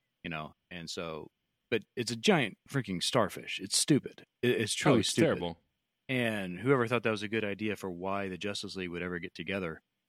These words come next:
Speaker 1: you know, nineteen fifty-five for you,
Speaker 2: Mm-hmm.
Speaker 1: you know? So it's, uh, I'm glad it, it fit for this type of movie,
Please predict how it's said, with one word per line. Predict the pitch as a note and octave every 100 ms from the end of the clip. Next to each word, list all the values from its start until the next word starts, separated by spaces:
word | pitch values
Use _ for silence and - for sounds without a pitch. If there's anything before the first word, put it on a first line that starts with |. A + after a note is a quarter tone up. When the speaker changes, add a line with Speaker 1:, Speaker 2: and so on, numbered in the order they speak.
| -
Speaker 1:
you | E2
know, | D#2 D2 _ _ _ _ _ _ _ _ -
nineteen | F2+ F2+ E2+
fifty-five | F#2+ F#2 A2+ A2 F2
for | C2+
you, | C2+ - _ -
Speaker 2:
Mm-hmm. | G#2+ G#2+
Speaker 1:
you | G#2
know? | D#2 E2
So | - F#2 E2 _ _ _ _ _ _ _ _ - -
it's, | A#2+ -
uh, | A2 G2 F2 _ _ _ _ _ A#2+
I'm | A#2
glad | G#2+ A#2 A#2+ -
it, | B2 B2
it | A#2+
fit | - - B2 -
for | A#2 G2+
this | G2+ -
type | - F#2+ F#2
of | G2
movie, | F#2+ F#2 F#2+ G2+